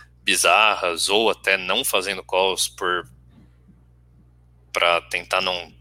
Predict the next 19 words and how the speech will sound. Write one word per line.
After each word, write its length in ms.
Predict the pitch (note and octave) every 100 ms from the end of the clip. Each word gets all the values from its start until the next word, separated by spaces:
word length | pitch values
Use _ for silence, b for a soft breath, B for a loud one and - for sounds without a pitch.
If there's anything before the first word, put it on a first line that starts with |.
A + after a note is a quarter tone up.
| - -
ser 200 | - F2+ -
pego 260 | G2+ G2+ F#2+
nas 420 | F2+ F2 E2 -
polêmicas, 840 | - E2+ E2+ A2 A#2+ - - - - B B B B B B B -
o 80 | -
Dort 340 | A#2+ A#2+ - B2+
tem 160 | C3
a 180 | B2+ B2+
famosa 640 | A#2 - A2 G#2+ A#2+ B2+ D3 C#3 G#2+ F2 E2 - _ _ -
s-, 420 | - - - - - - _ _ _ - - - - _ _ -
batida 420 | A2 - B2+ B2+
de 80 | -
pano 720 | - A#2 B2 C3+ C#3+ A2+ F#2+
do 180 | G2 G#2+
lado 340 | G2 A2 B2
do 120 | A#2+
cara, 420 | G#2+ - G#2 G2+ F#2+
né? 200 | G2+ G2
Que 440 | - G#2 D#3 D#4